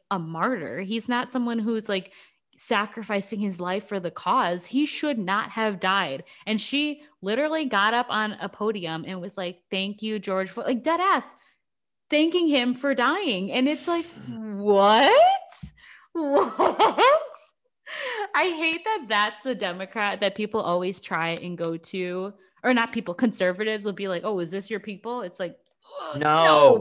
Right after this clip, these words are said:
Speaker 1: but no, but <laughs>
Speaker 2: No, no, progressive politicians piss me off almost as much as conservative ones, just because, like, <laughs> it, again, it has to do with it, just, like, the hopelessness, like, the fact that they,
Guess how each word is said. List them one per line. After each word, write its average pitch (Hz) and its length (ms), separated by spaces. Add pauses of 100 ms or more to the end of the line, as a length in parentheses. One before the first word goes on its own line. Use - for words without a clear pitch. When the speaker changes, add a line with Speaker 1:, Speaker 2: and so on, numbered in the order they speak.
Speaker 1:
but 277 240 (160)
no, 277 540
but 240 300 (500)
<laughs> - 520
Speaker 2:
No, 160 220 (100)
no, 151 140
progressive 156 640
politicians 135 840
piss 135 280
me 127 60
off 120 180
almost 117 300
as 113 120
much 113 200
as 113 100
conservative 117 500
ones, 127 280
just 143 240
because, 147 380
like, 139 260 (220)
<laughs> - 240
it, 139 180
again, 175 260
it 165 80
has 165 220
to 170 100
do 156 160
with 156 300 (1200)
it, - 240 (120)
just, 156 320
like, 160 200
the 139 120
hopelessness, 147 640
like, 131 140
the 139 80
fact 143 300
that 165 120
they, 143 260